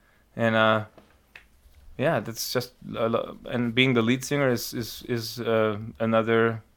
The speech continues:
thing, but it's, it's also fun to me, you know. And I wanna try, try my, my vocals. <laughs>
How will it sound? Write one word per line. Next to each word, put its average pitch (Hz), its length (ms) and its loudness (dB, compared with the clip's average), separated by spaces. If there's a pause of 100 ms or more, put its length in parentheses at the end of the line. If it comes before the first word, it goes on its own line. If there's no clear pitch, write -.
(260)
thing, 131 320 0
but 107 260 2
it's, - 280 -8 (180)
it's 117 180 -4
also 123 220 2
fun 139 240 2
to - 100 -8
me, 101 140 -2
you 90 120 -6
know. 113 180 -4 (200)
And 113 100 -4
I 113 40 0
wanna 113 180 -2
try, 117 420 4 (120)
try 117 240 2
my, 113 340 -2 (300)
my 107 120 -4
vocals. - 400 -6 (240)
<laughs> 196 60 2